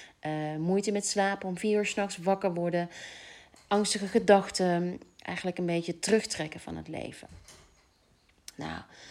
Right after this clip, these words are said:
de wisselende ademhaling. Dus a-, ik, je weet, als je bij mij op consult komt of bij,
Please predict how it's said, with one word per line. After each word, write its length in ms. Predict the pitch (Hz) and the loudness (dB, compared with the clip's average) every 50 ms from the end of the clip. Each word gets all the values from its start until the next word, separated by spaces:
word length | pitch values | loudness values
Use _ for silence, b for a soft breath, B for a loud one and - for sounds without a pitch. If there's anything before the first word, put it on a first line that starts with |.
| B B B B B | B B B B B
de 140 | - 165 151 | -4 2 4
wisselende 500 | 190 226 220 - 247 220 202 190 185 - | 6 6 6 6 4 4 4 4 4 4
ademhaling. 760 | 180 175 180 202 202 190 185 180 185 185 196 220 240 254 220 | 4 4 4 2 2 2 2 2 4 4 4 4 2 2 0
Dus 260 | 180 156 - - - _ _ - | 0 -4 -6 -8 -12 _ _ -2
a-, 180 | 175 180 180 - | 0 0 2 2
ik, 220 | 180 156 - - | 0 -2 -2 -4
je 120 | - 160 151 | -2 0 2
weet, 320 | 160 165 170 165 - - | 2 2 2 2 0 -4
als 200 | - - - - | -6 -6 -6 -6
je 60 | - | -4
bij 100 | - 175 | -2 0
mij 120 | 180 190 202 | 2 2 2
op 100 | 196 - | 0 0
consult 340 | - 180 185 233 247 247 | -2 2 4 4 4 4
komt 240 | - - 233 226 220 | 4 2 0 0 0
of 100 | 196 170 | -4 -6
bij, 280 | - - 196 170 147 | 0 4 4 4 4